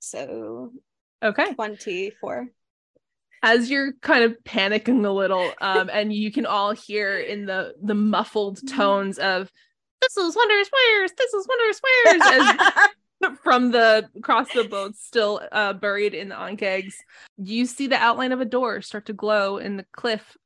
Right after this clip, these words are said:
Speaker 2: uh, or in the cave wall behind the altar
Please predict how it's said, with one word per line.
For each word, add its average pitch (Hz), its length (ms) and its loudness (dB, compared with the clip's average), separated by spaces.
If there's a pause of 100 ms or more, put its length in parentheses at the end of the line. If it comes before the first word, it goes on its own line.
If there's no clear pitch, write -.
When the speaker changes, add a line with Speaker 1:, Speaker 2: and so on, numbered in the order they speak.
Speaker 2:
uh, 196 300 -2 (120)
or 147 80 -6
in 196 140 -6
the 190 80 -10
cave 196 420 -2
wall 202 840 -2
behind 202 640 -4 (120)
the 180 320 -6
altar 190 680 -8